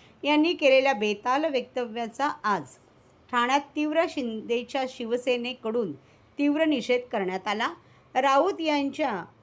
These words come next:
या वक्तव्यामुळे ठाण्यातील, ठाण्यासह राज्यभरातील शिवसैनिक आणि सर्वसामान्य नागरिकांमध्ये संतापाची लाट उसळली आहे. ठाण्यातील शेकडो शिवसैनिकांनी मोठ्या संख्येने एकत्र येत आक्रमक आंदोलन केले.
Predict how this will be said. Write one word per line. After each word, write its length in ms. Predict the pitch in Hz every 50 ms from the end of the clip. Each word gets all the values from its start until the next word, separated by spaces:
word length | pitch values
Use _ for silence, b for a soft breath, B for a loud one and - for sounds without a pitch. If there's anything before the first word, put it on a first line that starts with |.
| - -
या 200 | 185 240 247 262
वक्तव्यामुळे 920 | 254 247 226 247 - - 254 247 240 247 254 254 262 277 277 247 208 208
ठाण्यातील, 880 | 202 269 254 233 233 240 254 262 262 - - 254 190 156 151 - _ _ _ _ _ _ _ _ _ _ _ -
ठाण्यासह 520 | - 240 233 254 285 311 302 339 330 320 320
राज्यभरातील 800 | 302 269 247 214 202 269 302 302 294 285 285 285 285 311 320 339
शिवसैनिक 680 | 294 - 277 233 226 247 247 - 247 233 247 277 302
आणि 260 | 294 240 220 214 226 240
सर्वसामान्य 760 | - 254 226 220 226 262 302 - 285 269 262 269 277 294 330
नागरिकांमध्ये 760 | 311 269 214 202 202 202 202 208 208 208 214 208 208 196 196
संतापाची 680 | - - 208 190 - 196 196 196 202 196 - 208 202
लाट 160 | 196 180 185 185 185
उसळली 440 | 185 180 - 190 190 185 185 202
आहे. 260 | 208 202 208 233 247 330 359 - B B B B B B B _ -
ठाण्यातील 400 | 294 285 294 311 302 330 349 381
शेकडो 400 | 370 - 311 254 247 247 262 277 330 370
शिवसैनिकांनी 840 | - 339 285 254 262 262 - 277 254 247 254 233 247 247 247 269 294
मोठ्या 360 | 285 247 226 220 233 240 226
संख्येने 500 | 226 247 220 220 208 247 247 247 269 277
एकत्र 500 | 262 240 202 - - 226 220 - - 226
येत 280 | 226 226 208 214 240 247 139 -
आक्रमक 400 | 180 - - 208 220 220 233 254 254 - -
आंदोलन 420 | 202 190 180 196 180 185 175 180
केले. 380 | 175 - 190 180 180 196 247